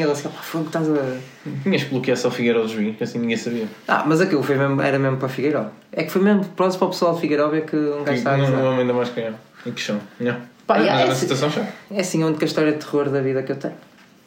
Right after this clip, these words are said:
Speaker 2: Sim, mesmo.
Speaker 1: Além deste martírio que é viver.
Speaker 2: Foi, foi grande plot twist, não estava à espera desse final.
Speaker 1: Não,
Speaker 2: Não, foi
Speaker 1: era
Speaker 2: assim.
Speaker 1: eu.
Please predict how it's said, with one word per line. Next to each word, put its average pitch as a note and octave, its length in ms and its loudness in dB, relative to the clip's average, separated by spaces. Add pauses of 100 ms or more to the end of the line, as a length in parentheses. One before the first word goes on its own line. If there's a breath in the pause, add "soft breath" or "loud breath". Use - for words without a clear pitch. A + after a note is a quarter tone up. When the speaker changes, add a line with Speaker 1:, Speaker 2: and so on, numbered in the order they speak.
(400)
Speaker 2:
Sim, - 140 -8
mesmo. C3+ 260 0
Speaker 1:
Além C3+ 220 2
deste C3 260 -2
martírio C3 420 0
que - 140 -8
é A#2+ 160 -2
viver. A#2 240 -4
Speaker 2:
Foi, C#3+ 240 2
foi D3 140 2
grande E3 160 2
plot F#3 160 2
twist, G3+ 200 0
não G3+ 140 4
estava C#3 180 2
à B2+ 80 6
espera A#2+ 220 0
desse C3 220 0
final. D#3 280 -2 (180)
Speaker 1:
Não, G3 440 0
Speaker 2:
Não, C#3 220 0
foi - 160 -2
Speaker 1:
era C4 100 4
Speaker 2:
assim. F3+ 80 4
Speaker 1:
eu. G#3 160 2